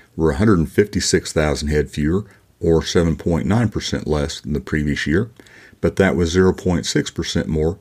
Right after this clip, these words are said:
than pre-report estimates. Marketings in December of one point seven four million head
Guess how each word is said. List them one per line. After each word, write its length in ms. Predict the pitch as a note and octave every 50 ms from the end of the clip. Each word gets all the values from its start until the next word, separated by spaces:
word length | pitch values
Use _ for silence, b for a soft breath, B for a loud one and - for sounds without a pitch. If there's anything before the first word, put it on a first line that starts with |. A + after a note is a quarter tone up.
| -
than 140 | - E2+ D#2
pre-report 640 | D2 - - D#2+ D#2 D#2 D#2+ D#2 - - D#2 D#2 F2+
estimates. 540 | F#2 F#2 - - - D#2 C#2 - - - - _ - _ _ _ _ _ _ _ _ -
Marketings 680 | F2 E2 E2 G2 A2+ A2+ - - E2+ E2 D#2 D2 C#2+
in 180 | - - E2+ D2+
December 520 | D2+ C#2+ - - D#2+ D2 D#2+ F2+ G2 -
of 100 | D2+ D2+
one 180 | E2 E2+ E2+ D#2
point 320 | - - F2 E2+ D#2+ -
seven 260 | - - E2+ D#2+ D#2+ D2
four 240 | - - E2 D2 C#2+
million 360 | D#2 F#2+ B2 C#3+ A2 D2+ C#2
head 240 | C#2+ C2+ D2 G#2+